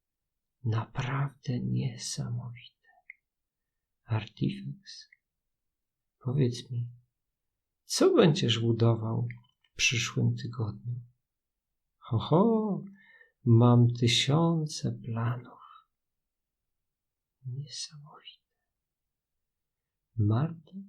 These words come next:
wsiadła na Pegaza, bo musiała wrócić do swojego świata. Była bardzo, bardzo ciekawa,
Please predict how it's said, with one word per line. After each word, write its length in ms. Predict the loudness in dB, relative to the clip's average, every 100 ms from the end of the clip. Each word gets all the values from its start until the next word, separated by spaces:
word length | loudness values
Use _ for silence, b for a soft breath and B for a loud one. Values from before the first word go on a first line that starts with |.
| -20 _ _ _ _ _ _ _ -12
wsiadła 400 | -6 -2 0 -2
na 140 | -4
Pegaza, 680 | -8 -10 -8 -10 -8 -10 -14 -20 _ _ B B B B -2
bo 120 | 0
musiała 400 | 0 2 0 0
wrócić 500 | 0 0 0 -4 -4
do 60 |
swojego 460 | -8 -6 -6 -4 -4
świata. 520 | -6 -8 -12 -14 -18 -20 _ _ _ b b b b
Była 300 | 0 2 2
bardzo, 440 | 2 0 0 -2 -6
bardzo 440 | -4 -4 -4 -10
ciekawa, 640 | -10 -12 -14 -14 -12 -12